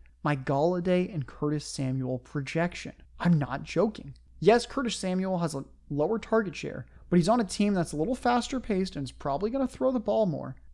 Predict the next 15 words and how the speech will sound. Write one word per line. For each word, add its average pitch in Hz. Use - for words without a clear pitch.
And 226
he's 180
going 156
to 185
be 175
getting 135
some 170
handoffs, -
just 165
like 185
he 175
has 139
in 160
previous 165
seasons. 127